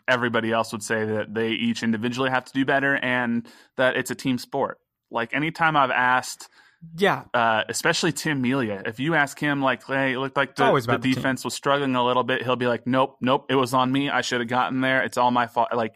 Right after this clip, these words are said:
Speaker 1: he, it is all,
Speaker 2: Mm-hmm.
Speaker 1: he does not let the blame fall on any one person except for
Speaker 2: Dude.
Speaker 1: himself. Um, he will never blame anyone else. So,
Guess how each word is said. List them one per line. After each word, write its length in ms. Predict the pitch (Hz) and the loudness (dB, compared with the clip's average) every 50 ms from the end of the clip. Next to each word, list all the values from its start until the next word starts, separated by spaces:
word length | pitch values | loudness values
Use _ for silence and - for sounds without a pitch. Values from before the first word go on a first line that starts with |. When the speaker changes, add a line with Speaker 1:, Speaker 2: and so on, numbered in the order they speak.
| _ | _
Speaker 1:
he, 260 | _ _ - 139 - - - | _ _ -8 -8 -8 -4 -4
it 100 | 135 131 | -2 -2
is 160 | 127 117 107 | -2 -2 0
all, 440 | - 117 123 127 127 123 123 123 127 | 2 4 6 6 6 6 4 4 2
Speaker 2:
Mm-hmm. 220 | 123 139 143 143 143 135 - | 0 0 -2 -2 -4 -6 -8
Speaker 1:
he 140 | _ 147 147 | _ -4 -2
does 160 | 143 127 110 | -2 0 0
not 340 | 117 120 123 123 - - 101 | 2 2 4 2 2 2 -2
let 280 | 120 117 120 117 107 - - | 0 0 2 0 0 -2 -4
the 60 | 113 | -6
blame 480 | 104 107 120 120 113 113 110 110 104 101 - _ - _ _ _ _ | -2 0 0 0 0 0 -2 -4 -4 -6 -10 _ -20 _ _ _ _
fall 240 | - 127 120 117 | 0 0 2 2
on 160 | 117 117 113 117 | 2 0 0 -2
any 160 | 117 117 117 | -2 -2 -2
one 220 | 113 113 113 113 | -2 -2 -2 -4
person 420 | - - 117 110 - - 117 110 107 | -2 -2 -4 -4 -2 -4 -4 -6 -6
except 340 | - - - 120 123 - | -6 -6 -6 -6 -6 -6
for 80 | - 117 | -10 -10
Speaker 2:
Dude. 160 | 98 98 101 | -10 -6 -2
Speaker 1:
himself. 480 | 135 127 131 139 135 131 131 - - _ _ _ _ _ _ _ | -2 0 2 4 4 2 2 0 -8 _ _ _ _ _ _ _
Um, 180 | 110 104 101 104 | -4 -4 -4 -2
he 160 | 110 127 123 | -2 -2 -2
will 140 | 107 113 107 | 0 -2 -2
never 280 | 107 113 117 110 107 | 0 0 0 -2 -2
blame 300 | 101 104 113 110 107 107 | -4 -2 -4 -2 -2 -2
anyone 320 | 107 104 104 104 104 107 104 | -4 -4 -4 -4 -4 -4 -4
else. 280 | 101 101 98 95 - | -6 -6 -6 -8 -10
So, 420 | - - - 107 101 98 101 101 | -12 -6 -4 -4 -2 -2 -4 -6